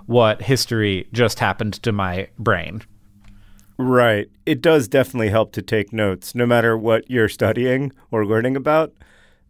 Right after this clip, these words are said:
Speaker 2: Whether it's YouTube or podcasts or whatever, I find it super helpful to take notes. And I think that one of the reasons I know that this podcast is not a good use of people's time is that I never hear from people who are like,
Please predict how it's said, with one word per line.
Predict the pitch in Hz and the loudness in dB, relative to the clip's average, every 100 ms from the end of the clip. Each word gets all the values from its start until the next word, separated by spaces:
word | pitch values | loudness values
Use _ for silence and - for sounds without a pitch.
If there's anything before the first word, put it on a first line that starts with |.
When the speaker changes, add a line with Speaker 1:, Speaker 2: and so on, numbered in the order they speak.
| _ _ _ - | _ _ _ 0
Speaker 2:
Whether | 123 117 | 2 2
it's | 104 120 | 0 -2
YouTube | 120 120 120 107 | -2 0 0 0
or | 104 | 0
podcasts | 117 107 98 107 98 | 2 0 0 -2 -2
or | 113 | -4
whatever, | 98 104 104 110 107 - - - - | -2 0 0 0 -2 -4 -18 -16 -8
I | 107 | 0
find | 117 107 | 0 0
it | - | -2
super | 120 104 | -4 -2
helpful | 101 104 - | 0 0 -2
to | 95 | -8
take | - 104 | -6 -4
notes. | 104 120 - | -2 -2 -2
And | 113 | 0
I | 107 | 0
think | 113 110 | 0 -2
that | 120 104 | -2 -2
one | 113 | 0
of | 113 | 0
the | 107 | 0
reasons | 104 107 110 101 | -2 -2 -4 -2
I | 107 | -2
know | 98 101 | 0 0
that | 95 - | -2 -6
this | 104 | -8
podcast | - 104 98 107 95 | -4 -4 0 -2 -2
is | 107 104 | -4 -4
not | 98 | -4
a | 92 | -4
good | 104 92 | -6 -6
use | 101 | -6
of | 98 | -8
people's | - - 101 | -8 -6 -8
time | - 107 104 85 | -2 0 0 -2
is | 101 | -4
that | 101 | -2
I | 101 | -2
never | 98 101 107 | -2 -2 -2
hear | 104 107 | -2 -2
from | 107 101 | -4 -4
people | 107 107 101 | -4 -2 0
who | |
are | 107 95 | 0 0
like, | 101 95 | 0 -2